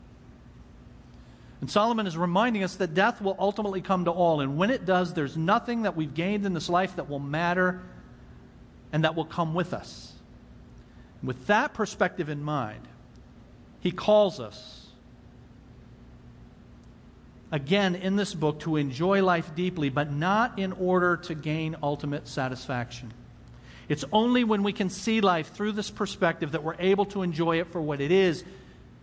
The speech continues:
because we then recognize what it can never be. Hear this, only in the light of our death can we truly experience life. Money cannot buy joy. It also cannot avoid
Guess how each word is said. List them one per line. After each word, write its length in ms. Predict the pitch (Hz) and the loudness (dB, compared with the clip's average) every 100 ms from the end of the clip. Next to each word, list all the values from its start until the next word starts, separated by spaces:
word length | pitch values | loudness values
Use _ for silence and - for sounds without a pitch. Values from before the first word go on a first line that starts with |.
| - - | -20 -10
because 280 | 143 180 143 | -2 0 0
we 120 | 160 | 0
then 280 | 147 208 190 | 2 2 4
recognize 760 | 180 - 151 147 143 143 135 - - | 0 0 -6 -4 -2 -2 -6 -14 -4
what 140 | 156 | -2
it 120 | 160 | -2
can 140 | - 151 | -4 -2
never 220 | 147 147 | -2 -2
be. 280 | 131 113 101 - - - - - - - - | -4 -6 -8 -14 -20 -20 -20 -20 -20 -20 -6
Hear 140 | 175 139 | -2 -2
this, 240 | 113 - - - - | -2 -8 -16 -20 -6
only 380 | 156 180 220 226 | -2 2 2 0
in 120 | 185 | -2
the 100 | 151 | -2
light 260 | 139 147 170 | 0 0 0
of 100 | 156 | 0
our 140 | 151 | 0
death 440 | 127 156 127 104 - - - | 0 0 0 -4 -12 -20 -8
can 160 | 147 | -4
we 100 | 135 | -2
truly 540 | 117 - 165 156 151 156 | -4 -6 -4 -2 -2 -4
experience 760 | 151 - - 127 113 110 - - - 110 | -8 -10 -8 -6 -4 -8 -10 -16 -14 -10
life. 260 | 104 92 - - - - - - - - - - - - - - | -8 -10 -20 -20 -20 -20 -20 -20 -20 -20 -20 -20 -20 -20 -20 -12
Money 380 | 139 143 139 165 - - - | -2 -2 -2 -6 -12 -20 -10
cannot 400 | 165 143 113 131 | -6 -4 -4 -4
buy 260 | 117 110 107 - - | -6 -6 -10 -18 -14
joy. 260 | 147 135 117 120 - - - - - - - - - - - - - - - | -8 -8 -10 -16 -20 -20 -20 -20 -20 -20 -20 -20 -20 -20 -20 -20 -20 -20 -10
It 80 | 151 | -2
also 280 | 170 208 180 | 0 0 -2
cannot 360 | 151 170 160 160 | -2 0 0 0
avoid 520 | 143 175 160 147 | -2 -2 0 -2